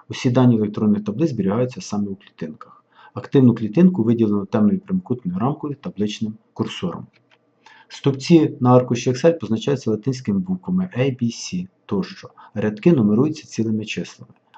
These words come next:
Адреса клітинки складається з назви стовпця та номера рядка, на перетині яких її розташовано. Діапазон — це група клітинок.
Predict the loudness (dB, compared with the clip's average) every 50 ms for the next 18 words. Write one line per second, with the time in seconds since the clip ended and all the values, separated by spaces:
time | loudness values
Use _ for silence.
0 | -12 -8 -4 0 2 2 2 0 0 -4 -4 -2 0 0 -2 -2 -4 -10 -8 -2
1 | 0 0 0 0 0 -2 0 2 2 0 0 -4 -8 -12 -8 -8 -8 -4 -2 -2
2 | -2 0 0 2 2 4 2 2 2 0 -2 -2 -4 -6 -8 -16 -18 -18 -18 _
3 | _ _ _ _ -4 -4 0 4 4 4 4 4 2 0 0 0 -2 -2 -4 -4
4 | -4 -4 -4 -4 -2 0 2 0 0 0 -4 -10 -12 -14 -12 -8 -8 -8 -8 -8
5 | -14 -16 -18 _ _ _ -20 -20 _ 0 2 2 4 4 4 4 6 6 6 6
6 | 6 4 2 2 2 2 2 0 0 -2 -6 -4 -6 -8 -6 -6 -6 -6 -6 -8
7 | -14 _